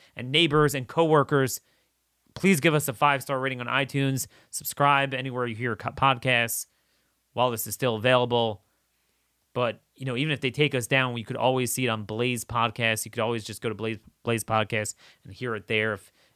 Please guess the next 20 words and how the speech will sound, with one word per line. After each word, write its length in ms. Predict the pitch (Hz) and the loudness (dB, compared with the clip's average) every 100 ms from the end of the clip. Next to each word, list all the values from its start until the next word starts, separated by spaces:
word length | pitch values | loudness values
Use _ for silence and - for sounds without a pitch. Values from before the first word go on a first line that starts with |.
| - | -20
if 100 | - | -16
for 180 | - | -6
whatever 300 | 110 113 107 | 0 0 0
reason 360 | 107 113 110 110 | 0 0 -2 -2
they 100 | 104 | -2
ever 320 | 104 107 95 - _ _ | -2 -2 -6 -10 _ _
go 140 | 117 | -2
after 200 | 101 101 | -2 -6
podcasts 600 | - 123 113 123 113 113 | -4 0 0 0 -2 -2
on 80 | 104 | -4
iTunes 480 | 104 110 120 113 104 | -4 -4 -6 -8 -8
or 80 | 92 | -8
Google 300 | 113 110 104 | -6 -4 -4
or 160 | 98 | -4
whatever, 500 | 101 104 107 107 98 _ _ _ | -2 0 0 0 -4 _ _ _
Stitcher. 580 | - 127 120 117 107 - _ _ _ _ _ _ _ _ _ _ _ - _ _ - | -12 -10 -8 -8 -8 -12 _ _ _ _ _ _ _ _ _ _ _ -20 _ _ -12
You 60 | 139 | -8
need 180 | 135 | -8
to 80 | 127 | -8
mobilize 960 | 117 123 139 139 139 127 127 127 123 | -6 2 4 6 6 6 4 2 -4